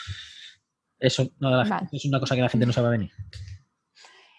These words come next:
Speaker 2: Y por último, ¿tienes algún proyecto, mm, que quieras compartir con nosotros, con nosotras también?
Speaker 1: Pues, eh, proyecto,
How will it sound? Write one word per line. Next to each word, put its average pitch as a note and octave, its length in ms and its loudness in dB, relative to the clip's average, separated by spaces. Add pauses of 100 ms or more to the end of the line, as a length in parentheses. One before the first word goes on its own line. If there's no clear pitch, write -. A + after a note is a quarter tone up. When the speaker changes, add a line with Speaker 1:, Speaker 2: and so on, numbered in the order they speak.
(160)
Speaker 2:
Y C#4+ 240 6
por B3 180 6
último, D4+ 480 6
¿tienes B3+ 240 4
algún B3 340 4
proyecto, A3 1160 6
mm, F#3 400 6 (140)
que F#3 460 2
quieras F#3+ 220 2
compartir F#3+ 380 2
con F#3 120 4
nosotros, A#3 600 0 (100)
con - 120 2
nosotras B3 380 0
también? B3 280 -2 (500)
Speaker 1:
Pues, - 240 -2
eh, - 60 -10 (180)
proyecto, C3 1300 4